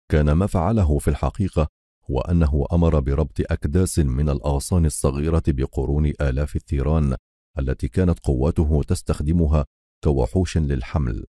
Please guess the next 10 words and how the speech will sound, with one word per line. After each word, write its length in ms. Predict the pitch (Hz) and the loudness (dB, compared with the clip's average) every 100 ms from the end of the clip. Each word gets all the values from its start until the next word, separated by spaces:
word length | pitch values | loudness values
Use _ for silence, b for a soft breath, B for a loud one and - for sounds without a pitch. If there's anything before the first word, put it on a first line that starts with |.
| _ _ _ | _ _ _
ثم 220 | 82 65 53 67 78 - | -4 -4 -2 -2 -2 -6
أشعلت 420 | - 69 76 - | -6 -2 -2 0
النيران 480 | 69 62 64 82 78 | 0 0 0 2 0
في 180 | - | -2
تلك 260 | 64 80 85 | -4 -2 -2
الأغصان، 640 | 73 71 - 85 65 60 53 _ _ _ - | -2 -2 -2 -2 0 -2 -6 _ _ _ -10
فأعطت 500 | - 60 71 76 73 | -4 -2 -2 -2 -2
انطباعًا 500 | 65 64 71 71 80 | -2 -2 -2 0 0
بأن 420 | 65 62 82 71 | 0 -2 -2 0
المشاعل 640 | 65 60 - 87 80 78 | 0 -2 -2 -2 0 0